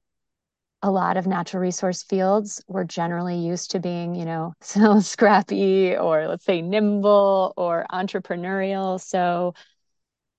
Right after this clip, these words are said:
I don't have, like, a, I don't have to raise my summer salary like a university person. I don't have a huge lab of people. I, I kinda have my time,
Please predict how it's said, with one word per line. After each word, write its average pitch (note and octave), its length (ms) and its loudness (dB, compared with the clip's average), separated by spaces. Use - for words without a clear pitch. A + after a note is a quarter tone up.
I G#3+ 120 4
don't G3+ 280 2
have, F#3+ 360 0
like, F#3+ 380 -6
a, G3 160 -6
I G3 100 0
don't G3 160 2
have F3+ 180 -4
to F#3+ 120 -2
raise F3+ 260 -4
my F3+ 120 -4
summer F3 260 -6
salary F3 500 -6
like E3+ 260 -8
a F#3 40 -6
university F3 640 -8
person. F#3 300 -8
I F3+ 80 -6
don't F#3 160 -8
have F3+ 100 -8
a F#3+ 40 -8
huge F#3 500 -2
lab F3 360 -4
of F3+ 180 -12
people. G3+ 280 -4
I, G3+ 240 -2
I F3+ 80 -12
kinda F#3 240 -6
have F3 240 -4
my E3+ 140 -8
time, F3 500 -8